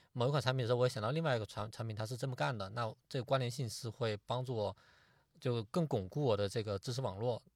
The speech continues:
但它深度现在没有提高。在这个事情上面，我是想这么解的，就是我可能以后每周，啊，啊，或者每两周吧，我现在不确定，就是我会做，至少做一个深度的直播。这个直播背后，比如说我想研究 B 站，那我肯定会，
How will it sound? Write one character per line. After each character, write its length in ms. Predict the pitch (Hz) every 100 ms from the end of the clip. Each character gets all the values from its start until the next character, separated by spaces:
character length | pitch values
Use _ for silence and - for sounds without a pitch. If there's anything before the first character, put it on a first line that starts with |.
| _
但 120 | -
它 120 | 143 156
深 220 | 175 185
度 160 | 196
现 120 | 117 120
在 120 | 104
没 140 | 104
有 80 | 110
提 160 | 98 110
高。 260 | 104 101 107 _ - -
在 140 | 208
这 80 | 202
个 80 | 185
事 80 |
情 100 | 160
上 120 | 147 151
面， 120 | 131
我 140 | 107
是 140 | 101 147
想 120 | 110
这 80 | 127
么 80 |
解 220 | 131 113 95
的， 100 | 95
就 140 | 131
是 100 | 131
我 160 | 117 120
可 160 | -
能 140 | 107 113
以 60 |
后 260 | 110 139 117 - - _
每 180 | - 117
周， 400 | 101 135 143 143 - _
啊， 340 | - 107 107 - _ _
啊， 180 | 123 107
或 140 | -
者 60 | 147
每 140 | 110
两 280 | 151 143 98
周 200 | 120 135
吧， 180 | 135 98
我 120 | -
现 100 | 113
在 60 | 139
不 60 | 120
确 140 | 147
定， 220 | 143 127
就 80 | 117
是 100 | 127
我 160 | 117 98
会 300 | - 127 113 - _ _ -
做， 360 | 160 135 113 117
至 120 | -
少 120 | 170 110
做 180 | 147
一 60 | 120
个 180 | 117 113
深 200 | - 147
度 120 | 151
的 100 | 117
直 180 | - 123
播。 400 | 113 120 127 123 _ _ _ _ _ _ _ -
这 100 | 180
个 60 |
直 140 | 131 131
播 160 | 143
背 140 | 135 143
后， 120 | 143
比 100 | 110
如 80 | 120
说 120 | 139
我 100 | 120
想 140 | 123
研 140 | 104 104
究 100 | 123
B 160 | 131
站， 240 | 120 131 110
那 120 | 139
我 140 | 120
肯 140 | 98 113
定 120 | 113
会， 240 | 127 117